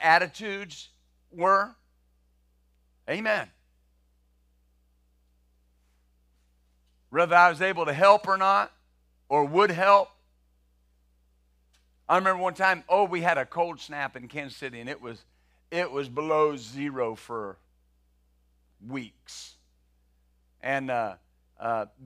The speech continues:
this particular morning, it was, like, eight below. And, uh, my daughter called me. She lived across, uh, town in, in an apartment complex.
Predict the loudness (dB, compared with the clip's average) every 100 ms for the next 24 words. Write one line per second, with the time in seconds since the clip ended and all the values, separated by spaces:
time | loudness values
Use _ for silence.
0 | -8 -8 -8 -14 -10 -12 -10 -12 -10 -6
1 | -4 -4 -6 -6 -8 -12 -10 -10 -10 -12
2 | -10 -10 -8 -8 -4 -4 -6 -14 _ _
3 | _ _ _ _ _ _ _ _ _ _
4 | -4 -2 -2 -2 -4 -2 -2 4 4 4
5 | -6 -8 -8 -10 -14 -14 -16 -10 -8 -8
6 | -12 -8 -6 -6 -8 -20 _ _ _ _
7 | _ _ _ -12 -8 -8 -6 -10 -14 -20
8 | _ _ -20 -20 -20 _ _ _ _ -6
9 | -6 -6 -10 -12 -10 -14